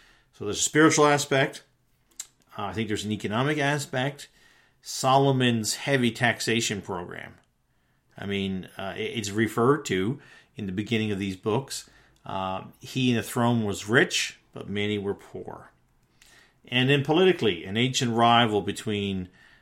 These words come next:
uh, Judah and Ephraim was exploited by Jeroboam.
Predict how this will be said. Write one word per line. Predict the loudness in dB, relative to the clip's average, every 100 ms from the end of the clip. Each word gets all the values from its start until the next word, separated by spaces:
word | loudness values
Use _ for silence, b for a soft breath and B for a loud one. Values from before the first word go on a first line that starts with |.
| b -12
uh, | -8 -6 -6 -8 -8
Judah | 0 2 4 4 2
and | -2 -8
Ephraim | -8 -8 -8 -10 -10 -12 -10
was | -8
exploited | -8 -10 -6 -4 -2 -4 -6
by | -8 -8
Jeroboam. | -8 -6 -6 -6 -8 -10 -14